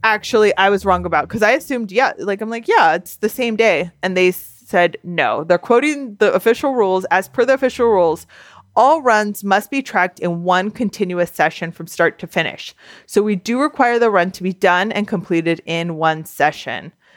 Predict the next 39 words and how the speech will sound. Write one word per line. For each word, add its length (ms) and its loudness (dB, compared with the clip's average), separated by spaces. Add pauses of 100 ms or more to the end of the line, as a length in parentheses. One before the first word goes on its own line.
(120)
So 380 4
unfortunately, 800 0
that 320 0
one, 260 -2
'cause 200 -6
I, 260 2 (440)
the 80 2
person 380 2
emailed 320 0
me 140 -2
and 80 -2
I 40 2
was 100 0
like, 220 -2
"Yeah, 140 6
I'm 100 0
pretty 220 0
sure, 340 2
but 140 2
I'll 100 4
double 280 2
check." 400 0
Nope, 260 2 (100)
I 100 2
was 160 0
wrong 200 0
on 80 -14
that. 160 -12 (640)
Okay. 200 0 (1300)
Can 120 2
I 100 4
do 300 2
more 260 2
than 260 0
one 300 0
run 300 2
in 140 -4
a 100 0
day? 420 0